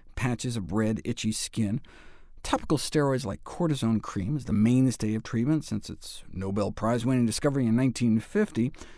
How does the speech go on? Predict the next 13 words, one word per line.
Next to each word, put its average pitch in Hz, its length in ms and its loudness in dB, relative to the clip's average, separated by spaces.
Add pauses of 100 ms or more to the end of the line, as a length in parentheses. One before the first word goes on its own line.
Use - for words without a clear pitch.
(420)
People 320 240 2
are 180 100 2
scared 170 540 0
of 101 80 -4
steroids, 78 800 -2
though. 160 540 -4
It's - 160 -14
not 120 180 0
uncommon 131 640 2
for 127 140 -4
patients 139 380 -4
to - 120 -8
express 160 340 -4